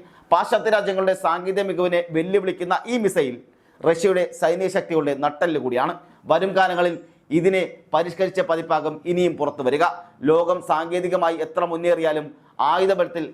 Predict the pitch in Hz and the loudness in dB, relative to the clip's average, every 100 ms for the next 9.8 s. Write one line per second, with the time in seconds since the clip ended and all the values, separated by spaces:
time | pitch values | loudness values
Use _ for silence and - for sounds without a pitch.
0 | 120 151 156 185 170 160 156 151 165 147 | -6 -6 0 0 2 0 0 0 0 2
1 | 160 156 147 143 - - _ 147 151 165 | 0 0 0 -2 -6 -12 _ 0 4 2
2 | 160 156 151 143 139 127 - - 117 147 | 2 0 0 2 2 0 -4 -6 -2 0
3 | 156 156 139 131 147 147 147 120 113 165 | 0 0 0 0 0 0 0 -2 0 0
4 | 175 - - - 156 170 190 185 185 190 | 0 -6 -20 0 2 4 0 2 0 0
5 | 190 202 196 180 190 196 185 185 185 180 | 0 0 2 2 2 2 0 0 -2 0
6 | 175 175 - _ 160 170 190 175 175 175 | -2 -4 -14 _ 0 0 0 -2 0 2
7 | 165 127 - 139 160 180 185 180 175 180 | 2 -2 -6 2 4 4 2 0 -2 0
8 | 175 175 165 170 165 170 170 202 190 170 | 0 0 -2 -2 -2 -4 0 0 0 0
9 | 165 175 156 151 170 170 165 156 | 0 0 0 0 0 0 0 -2